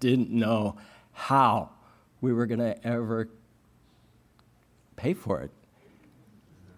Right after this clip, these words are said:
Twenty thousand dollars. I, it's just, it's unbelievable. So, yeah, we just thank God for that. Let's pray together.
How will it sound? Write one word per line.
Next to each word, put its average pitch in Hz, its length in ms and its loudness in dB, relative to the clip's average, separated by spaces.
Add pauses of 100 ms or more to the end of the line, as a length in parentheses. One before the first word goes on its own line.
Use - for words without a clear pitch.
(220)
Twenty 196 340 0
thousand 156 540 -4
dollars. 104 460 -2 (140)
I, 147 80 6
it's 151 340 0
just, 160 360 2
it's 147 300 4
unbelievable. 117 640 6 (380)
So, 151 640 4
yeah, 160 400 6
we 160 120 6
just 165 260 4
thank 175 320 4
God 135 280 6
for 127 140 4
that. 120 260 6 (4000)
Let's 196 200 2
pray 104 180 2
together. 104 380 -2